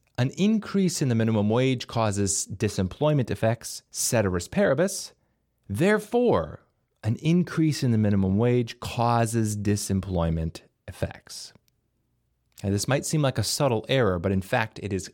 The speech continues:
a catastrophic one. And it's partly the reason why a prioristic reasoning is often seen as dogmatic.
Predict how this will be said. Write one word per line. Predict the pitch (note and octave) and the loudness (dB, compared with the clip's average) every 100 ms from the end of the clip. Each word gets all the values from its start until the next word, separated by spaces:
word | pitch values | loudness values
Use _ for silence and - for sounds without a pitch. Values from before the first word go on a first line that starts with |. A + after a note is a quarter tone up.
| _ | _
a | F#2+ | -6
catastrophic | - - F2 E2 - D3 D3 F2+ - | -6 -6 -4 -4 -2 -2 -2 -6 -6
one. | - - - _ _ _ - | -12 -14 -20 _ _ _ -2
And | C#3+ | 0
it's | D#3 - | 0 -2
partly | F#3+ G3 F3 | -2 0 0
the | D3+ C#3+ | 2 2
reason | G3 A3+ G2+ F2 | 4 2 2 2
why | F2 - | 0 0
a | A#2 C#3+ | 0 0
prioristic | C#3+ C#3+ C#3 C3 B2+ - G#2+ | -2 -2 2 2 0 -2 -6
reasoning | G#2 C#3 G3 A2+ E2+ - - _ _ _ A#2 | 0 0 0 0 -4 -6 -16 _ _ _ -6
is | A2 | -4
often | G#2+ A2+ - B2+ | -2 -2 0 -4
seen | - G#2+ G#2 G2+ | -2 0 2 4
as | F#2 F2+ - - - | 2 0 -6 -12 -6
dogmatic. | E2 E2 G2+ B2 G#2 F#2+ - | -4 -2 -2 0 -2 -4 -14